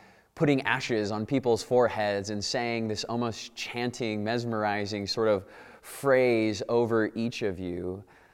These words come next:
The phrase sounds strange, and the ritual seems strange. And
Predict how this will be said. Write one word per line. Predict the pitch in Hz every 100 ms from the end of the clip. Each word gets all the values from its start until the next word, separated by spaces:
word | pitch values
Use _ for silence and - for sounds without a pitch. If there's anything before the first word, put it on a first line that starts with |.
| _ _
The | 117
phrase | - 160 160 156 123 110 104
sounds | - 110 110 107 98 92 -
strange, | - - 90 69 50 - - - _ _ -
and | 98 98 101 104
the |
ritual | 123 151 - 113 95 87 - - _
seems | - - - 160 135 107 92
strange. | - - - 104 110 117
And | 117